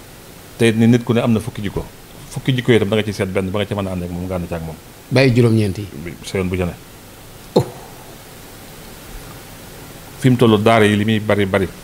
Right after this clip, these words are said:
Speaker 1: plan yi benn la, benn tabaxin la.
Speaker 2: Mhm.
Speaker 1: Néeg yi benn tabaxin la.
Speaker 2: Mhm.
Speaker 1: Lim bi ci nekk fukki nit ak ñaar yi. Néeg bu ne mo-, mo-, moom la daan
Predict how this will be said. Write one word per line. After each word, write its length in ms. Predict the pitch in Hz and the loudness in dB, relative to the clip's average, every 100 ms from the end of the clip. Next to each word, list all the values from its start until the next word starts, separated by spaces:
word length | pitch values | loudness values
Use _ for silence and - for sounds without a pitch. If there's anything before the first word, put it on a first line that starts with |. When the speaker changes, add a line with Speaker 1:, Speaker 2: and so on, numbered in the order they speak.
| - | 0
Speaker 1:
plan 240 | 110 104 | 2 4
yi 60 | 101 | 2
benn 160 | 95 87 | 0 -2
la, 80 | 78 | -4
benn 160 | 95 95 | -4 -4
tabaxin 320 | 92 90 85 | -4 -4 -4
la. 80 | - - - | -6 -8 -6
Speaker 2:
Mhm. 240 | 135 98 98 - - - - | -4 -2 -4 -8 -16 -20 -10
Speaker 1:
Néeg 300 | 90 98 104 | -2 2 2
yi 100 | 92 71 - - - - - 92 | 0 -4 -14 -20 -20 -20 -20 -6
benn 200 | 95 87 | -6 -4
tabaxin 360 | 87 87 90 | -4 -4 -6
la. 60 | 98 - - | -8 -10 -12
Speaker 2:
Mhm. 80 | 123 92 87 - - - - 101 | -12 -12 -14 -20 -20 -20 -8 -4
Speaker 1:
Lim 120 | 104 | -4
bi 60 | 95 | -2
ci 120 | 98 - - 127 | -4 -6 -10 -2
nekk 280 | 107 107 - - - - - - - | 0 0 -2 -20 -20 -20 -20 -20 -16
fukki 200 | 123 113 | -8 -6
nit 120 | 98 | -2
ak 80 | 101 | 0
ñaar 200 | 95 92 | 0 0
yi. 60 | 73 - - - - - - - - - - | -4 -12 -20 -18 -18 -18 -18 -18 -14 -14 -10
Néeg 240 | 101 101 | -4 -2
bu 80 | 104 | 0
ne 100 | 95 - 78 | -2 -4 -10
mo-, 120 | 95 - | -10 -8
mo-, 140 | 98 | -4
moom 140 | 101 98 | -2 0
la 80 | |
daan 100 | 98 | 0